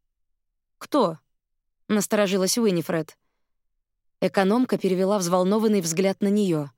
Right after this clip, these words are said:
«Она не представилась, сказала, что она близкая подруга мистера Теодора». Уинифред и Дарлинг переглянулись, и юноша поспешно произнёс: «Клянусь, у меня никого нет, кроме тебя».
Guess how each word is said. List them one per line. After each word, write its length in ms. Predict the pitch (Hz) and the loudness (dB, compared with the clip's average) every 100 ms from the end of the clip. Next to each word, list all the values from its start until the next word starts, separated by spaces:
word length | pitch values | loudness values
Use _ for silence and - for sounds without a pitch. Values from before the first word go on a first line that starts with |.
| _ _ _ _ _ _ _ _ _ _ _ _ _ | _ _ _ _ _ _ _ _ _ _ _ _ _
«Она 320 | - 190 196 | 0 2 4
не 120 | 220 | 2
представилась, 760 | 220 208 - 269 294 262 180 - _ _ | 2 0 0 0 2 2 0 -4 _ _
сказала, 520 | - - 196 233 262 | -6 -2 0 2 0
что 200 | 226 - | 0 0
она 140 | 208 196 | 0 2
близкая 440 | 185 262 - 240 | 0 0 0 0
подруга 420 | 196 180 196 254 | 0 0 2 2
мистера 360 | 247 214 - 254 | 2 2 0 -2
Теодора». 640 | 240 269 214 180 170 165 160 _ _ _ _ _ _ _ _ _ _ _ _ _ | 0 0 2 0 0 -2 -8 _ _ _ _ _ _ _ _ _ _ _ _ _
Уинифред 600 | 190 208 190 170 170 160 | 0 2 2 0 -2 0
и 80 | 180 | 0
Дарлинг 480 | 170 185 175 170 - | 2 2 0 -2 -2
переглянулись, 760 | 185 180 208 269 202 156 - - _ _ _ - | -2 2 2 2 0 -4 -8 -12 _ _ _ -4
и 80 | 208 | 0
юноша 400 | 247 302 269 247 | 2 2 0 -2
поспешно 500 | 226 - 233 - 208 | -2 -2 -2 -2 -2
произнёс: 640 | 214 202 170 156 151 - _ _ _ _ _ _ _ | 0 0 0 -2 -6 -10 _ _ _ _ _ _ _
«Клянусь, 480 | - 170 175 208 - _ _ _ _ | -4 -2 0 -2 -6 _ _ _ _
у 60 | 196 | 0
меня 260 | 196 175 170 | 2 2 0
никого 360 | 180 - 180 | 0 0 2
нет, 200 | 180 254 | 2 2
кроме 260 | - 254 214 | 2 2 2
тебя». 400 | 214 180 165 | 2 2 0